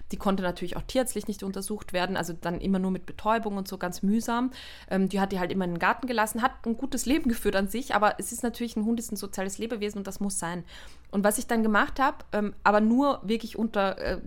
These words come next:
genauer Kontrolle und so, war jetzt hier halt zu sagen, zu bewerten, der Hund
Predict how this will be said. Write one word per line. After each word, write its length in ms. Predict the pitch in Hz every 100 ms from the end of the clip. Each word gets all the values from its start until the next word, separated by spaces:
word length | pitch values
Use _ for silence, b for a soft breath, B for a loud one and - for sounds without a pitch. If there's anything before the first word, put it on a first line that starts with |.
| 196
genauer 540 | 202 185 226 214 190 -
Kontrolle 440 | 202 196 202 220
und 100 | 196
so, 200 | 202 220 B B B
war 160 | 202 202
jetzt 180 | 208 -
hier 380 | 220 240 233 233 B B
halt 180 | 214 208
zu 80 | 202
sagen, 320 | 190 190 214
zu 120 | 196
bewerten, 480 | 190 175 180 262 214
der 140 | 190
Hund 340 | 202 220 -